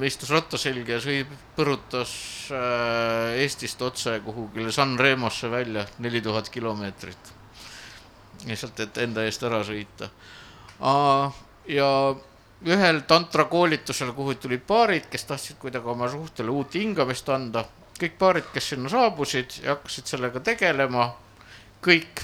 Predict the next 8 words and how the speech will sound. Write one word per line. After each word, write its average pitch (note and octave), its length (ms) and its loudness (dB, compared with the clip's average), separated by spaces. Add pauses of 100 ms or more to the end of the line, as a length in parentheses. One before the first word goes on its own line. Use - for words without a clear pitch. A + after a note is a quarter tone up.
(160)
sada E3 340 6
protsenti A#2+ 720 -2 (180)
lagunesid. A2 560 -6 (2500)
Et - 300 -18 (260)
ka A2+ 100 -8
sihuke, G2 380 -8 (1800)
sihuke - 320 -4
statistika. A2 800 -6